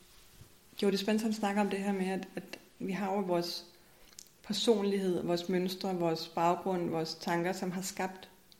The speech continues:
et symptom. Det er jo blevet skabt i, i den energi, som har været der i det aftryk. Og hvis vi vil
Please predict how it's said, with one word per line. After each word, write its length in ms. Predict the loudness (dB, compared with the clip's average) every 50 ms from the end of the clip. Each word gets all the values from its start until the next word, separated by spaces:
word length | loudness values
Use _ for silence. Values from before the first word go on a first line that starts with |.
| -20 -20 -20 -20 -20 _ _ -14 -8
et 100 | -6 -6
symptom. 540 | -2 0 0 0 -2 -2 -6 -6 -6 -6 -8 -10 -12 -18 -20 -20 -20 -20 -20 -6 2
Det 60 | 4
er 20 | 4
jo 60 | 4
blevet 180 | 4 2 0 0
skabt 380 | 0 0 0 -2 -2 -2 -6 -8
i, 60 | -10 -10 -10 -14 -10 -8
i 60 | -8
den 260 | 0 6 8 8 8 6 4
energi, 560 | 2 2 2 2 0 -2 -4 -4 -4 -8 -12 -18 -20 -20 -20 -20 -20 -20 -14
som 240 | -6 0 2 2 2
har 100 | 2 4
været 280 | 6 6 6 6 6 4
der 180 | 2 2 2 0 -2 -6 -12 -18 -20 -20 -20 -20 -20 -20 -20 -20 -20 -20 -16 -6 0
i 80 | 0 2
det 280 | 4 4 4 4 2 -4 -4 2
aftryk. 520 | 4 4 6 4 4 0 0 0 0 -4 -12 -16 -20 -20 -20 -20 -20 -20 -20 -20 -20 -20 -20 -12 -4 0
Og 80 | 2 4
hvis 220 | 4 4 2 2
vi 80 | 2 2
vil 300 | 4 4 4 4 2